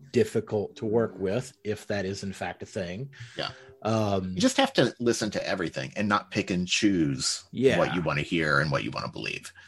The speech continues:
Speaker 2: Just take it all into consideration and watch what happens on T V. Let's see what happens. And that's the best way to kind of figure out what was true and what wasn't.
Speaker 1: Yep. So all eyes will be on these two leading into Survivor Series. Uh,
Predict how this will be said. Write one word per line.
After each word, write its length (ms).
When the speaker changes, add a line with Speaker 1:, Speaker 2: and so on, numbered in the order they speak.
Speaker 2:
Just 160
take 160
it 80
all 180
into 140
consideration 840
and 420
watch 240
what 100
happens 360
on 100
T 160
V. 400
Let's 180
see 120
what 140
happens. 540
And 720
that's 240
the 80
best 200
way 140
to 80
kind 180
of 80
figure 240
out 100
what 160
was 140
true 220
and 80
what 140
wasn't. 260
Speaker 1:
Yep. 280
So 360
all 260
eyes 240
will 80
be 140
on 140
these 240
two 180
leading 200
into 180
Survivor 480
Series. 760
Uh, 420